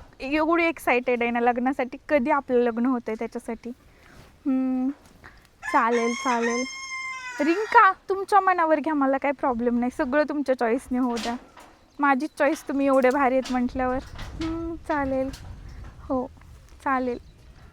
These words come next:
चालेल. सासूबाई काय करतायत माझ्या? हां का? बरं, बरं. जेवल्या का त्या? अच्छा, बरं, बरं.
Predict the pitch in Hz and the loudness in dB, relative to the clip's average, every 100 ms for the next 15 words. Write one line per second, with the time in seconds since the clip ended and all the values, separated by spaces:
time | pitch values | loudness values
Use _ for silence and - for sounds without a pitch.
0 | - - - - - 269 - 254 269 330 | -20 -20 -20 -20 -18 -12 -8 -8 0 0
1 | 330 370 349 349 349 339 320 - 247 254 | 2 2 2 4 0 2 -2 -2 -4 -4
2 | 247 240 254 - - - - - - - | -4 -6 -10 -16 -18 -16 -16 -16 -18 -18
3 | - - - - - - - 254 254 - | -18 -10 -10 -8 -12 -14 -10 -8 -8 -8
4 | 285 311 277 254 240 247 247 262 262 247 | -8 -6 -6 -4 -6 -6 -8 -10 -8 -2
5 | 311 311 285 - 240 - - - - - | -2 0 -2 -6 -10 -14 -16 -20 -20 -20
6 | 1077 1077 1077 1077 1077 1077 - - 453 269 | -18 -16 -16 -20 -20 -20 -20 -16 -14 -14
7 | - - 277 294 262 262 262 254 69 - | -18 -14 -10 -6 -6 -6 -10 -12 -16 -18